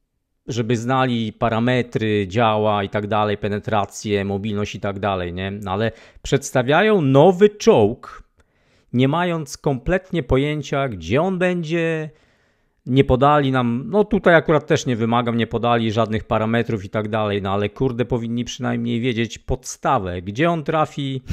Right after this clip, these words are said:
<laughs> a nie takie numery słabe, słabe, trochę wymagam od nich czegoś więcej. Dobra, nie będziemy już się nad nimi znęcać.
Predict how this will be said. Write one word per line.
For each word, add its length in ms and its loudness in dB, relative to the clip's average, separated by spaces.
<laughs> 460 -20
a 120 2
nie 340 2
takie 580 0
numery 680 0
słabe, 600 2
słabe, 720 0
trochę 500 0
wymagam 800 0
od 260 2
nich 240 -2
czegoś 580 -2
więcej. 600 -4
Dobra, 380 -2
nie 160 -6
będziemy 340 -4
już 100 -8
się 180 -8
nad 160 -8
nimi 260 -6
znęcać. 680 -4